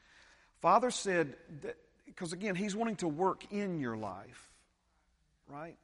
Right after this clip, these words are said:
He, he's, he's wanting to work together with you. He's wanting to carry you somewhere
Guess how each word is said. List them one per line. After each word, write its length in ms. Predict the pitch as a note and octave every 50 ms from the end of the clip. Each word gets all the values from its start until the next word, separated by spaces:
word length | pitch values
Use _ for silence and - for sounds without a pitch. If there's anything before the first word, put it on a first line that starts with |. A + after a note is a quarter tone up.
| _ _ _ _ _ _ _ _ _ _ _ _
He, 160 | - F3+ F3+ -
he's, 280 | B2+ D#3 G3 F#3 D3+ -
he's 240 | D#3 F3+ F#3+ E3+ D#3
wanting 460 | E3 F3+ G3+ A3 A3 F#3+ F3+ D3 - - - - _ _ _ _ -
to 100 | - D#3
work 500 | C#3 D3+ F3+ F#3+ F3 - - - - -
together 500 | - D#3+ B2+ D3+ E3+ D#3+ D3 E3 D#3 B2
with 360 | C3+ C#3 D#3+ E3+ E3 E3 -
you. 300 | C3 A#2+ G2+ E2 - - - - - - _ _ _ _ _ _ _ _ _ _ _ _ _ _ _
He's 200 | - - F3 D3+
wanting 280 | D#3+ F#3+ A#3+ C4 B3 E3+
to 60 | C#3+
carry 360 | - - - C4 C#4 D4+ A#3+
you 160 | C#3+ A#2+ A#2+ A2
somewhere 560 | - - C3+ A#2 A#2 A#2+ A#2 E2 B1 C2+